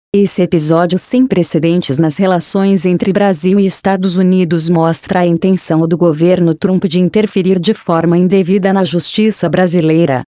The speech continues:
avaliam auxiliares de Lula. Integrantes do governo consideram que Donald Trump já precificou o aumento da tensão com o Brasil e com Moraes,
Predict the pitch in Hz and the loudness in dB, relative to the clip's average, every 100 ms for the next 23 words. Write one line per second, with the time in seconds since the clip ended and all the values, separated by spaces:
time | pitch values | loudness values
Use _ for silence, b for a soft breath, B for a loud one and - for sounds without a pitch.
0 | - 175 175 170 190 202 185 - 202 185 | -4 -2 0 2 2 2 0 0 0 2
1 | 160 160 165 151 185 170 160 131 131 _ | 0 0 -2 0 0 2 0 -2 -6 _
2 | _ _ 208 196 196 160 185 202 - 190 | _ _ -2 0 0 0 0 0 0 0
3 | 170 180 190 160 196 175 170 214 208 208 | 0 0 0 2 2 2 0 0 -2 -2
4 | 165 165 175 165 170 170 175 196 185 - | 0 0 0 -2 -2 0 0 0 -2 -2
5 | 180 185 220 185 196 180 165 165 185 - | -2 0 0 0 0 0 0 -2 -4 -2
6 | 190 196 190 180 190 202 170 175 160 151 | 0 2 2 2 0 0 -2 0 0 -2
7 | - 165 160 - 196 190 190 165 156 180 | -2 -2 -2 0 0 2 2 0 0 0
8 | 202 - 202 196 185 143 135 - | 0 0 2 2 2 0 -2 -4